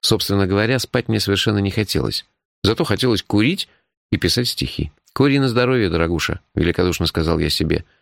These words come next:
«Но я тебя умоляю, никаких стихов. Не позорься». После того, как сигарета погасла, я некоторое время старательно ворочался с боку на бок, с удивлением узнавая все симптомы бессонницы. А я-то был уверен, что с этой дурью покончено раз и навсегда.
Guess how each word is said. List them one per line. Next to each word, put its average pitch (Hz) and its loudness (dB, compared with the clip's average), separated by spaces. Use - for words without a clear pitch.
«Но 95 4
я 98 2
тебя 90 2
умоляю, 85 0
никаких 113 2
стихов. - -4
Не 113 4
позорься». 101 -2
После 127 2
того, 110 2
как - -2
сигарета 87 0
погасла, 120 0
я 104 2
некоторое 87 0
время 123 0
старательно 107 0
ворочался 85 0
с 76 -4
боку 82 0
на 76 2
бок, - -8
с - 2
удивлением 143 2
узнавая 117 0
все - 0
симптомы 104 0
бессонницы. 71 -4
А 101 4
я-то 127 0
был 95 2
уверен, 90 2
что 87 0
с - 0
этой 87 0
дурью 110 0
покончено 82 0
раз 87 0
и 76 0
навсегда. - -2